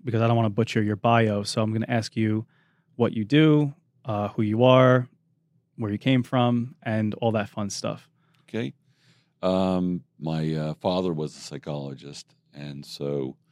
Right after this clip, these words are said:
Speaker 2: uh, he died when I was two. And as, as much as you can see from my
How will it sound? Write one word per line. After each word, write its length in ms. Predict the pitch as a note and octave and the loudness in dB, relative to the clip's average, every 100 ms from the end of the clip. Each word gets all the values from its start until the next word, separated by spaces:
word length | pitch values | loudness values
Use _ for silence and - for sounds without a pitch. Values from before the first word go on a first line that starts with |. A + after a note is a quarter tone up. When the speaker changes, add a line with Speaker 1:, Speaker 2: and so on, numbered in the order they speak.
| _ _ _ | _ _ _
Speaker 2:
uh, 260 | - C#2+ C#2 | -14 -12 -10
he 220 | A#1+ D#2+ | -8 -6
died 360 | C#2 C#2+ D2+ C2+ | -6 -6 -6 -6
when 140 | C#2+ | -10
I 80 | C#2+ | -10
was 160 | C2+ - | -12 -14
two. 460 | - D#2+ D2 C#2 _ _ _ _ _ | -6 -4 -2 -6 _ _ _ _ _
And 520 | D#2+ D2 C#2+ C#2 C#2 - _ _ _ _ - | -14 -10 -10 -10 -12 -16 _ _ _ _ -10
as, 440 | C#2+ D2 C#2+ - | -6 -6 -8 -12
as 140 | D#2+ C#2+ | -14 -8
much 180 | D2+ - | -8 -8
as 60 | |
you 60 | C#2+ | -12
can 120 | D2 | -10
see 160 | - D2+ | -10 -12
from 160 | - D2 | -10 -12
my 260 | C#2 C#2 | -10 -12